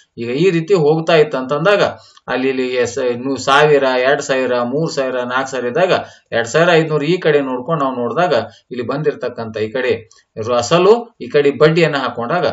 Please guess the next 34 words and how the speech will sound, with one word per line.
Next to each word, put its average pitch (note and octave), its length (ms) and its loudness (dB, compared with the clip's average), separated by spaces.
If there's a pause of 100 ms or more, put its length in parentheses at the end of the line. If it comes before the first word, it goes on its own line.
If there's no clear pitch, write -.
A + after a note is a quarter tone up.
(260)
ನಾವು A#2+ 140 -2
ಇದನ್ನ A#2+ 180 -8
ಹೇಳಲಿಕ್ಕೆ C3+ 480 0
ಸಾಧ್ಯ A#2 400 -2
ಅಂತಕ್ಕಂಥದ್ದು, G#2+ 640 -6
ಅದನ್ನ C#3+ 180 -2
ಸರಳ A#2+ 300 -2
ಬಡ್ಡಿ A2+ 300 -4
ಎಷ್ಟು C3 280 -4
ಅಂತ A2+ 180 -8
ಕಂಡುಹಿಡಿಯಬಹುದು. B2+ 640 -6 (720)
ಇನ್ನು F3+ 100 -2
ಇಪ್ಪತ್ತೊಂಬತ್ತನೇ G3+ 600 2
ಪ್ರಶ್ನೆ, G#3 280 -2
ವಸ್ತು E3+ 400 4
ಒಂದರ G#3 320 6
ಅಸಲು F#3+ 320 4
ಬೆಲೆ F#3 220 2
ಒಂದ್ D#3+ 240 0
ಸ-, D#3+ 100 -8
ಹದಿನೈದು C3+ 380 -2
ಸಾವಿರದ E3+ 220 0
ಐದ್ನೂರು, C3+ 600 -2 (280)
ಅದರ C#3 160 2
ರಿಪೇರಿಗಾಗಿ F#3+ 680 4
ನಾಲ್ಕುನೂರ E3 500 2
ಐವತ್ತು E3+ 300 2
ಖರ್ಚು B2 300 -8
ಮಾಡಿದೆ, B2 340 -2 (380)
ಅದು C3+ 120 -2
ಹದಿನೈದು D#3 460 2
ಶೇಕಡ F3 320 -2
ಲಾಭದೊಂದಿಗೆ C#3+ 680 2
ಮಾರಾಟ A#2 480 0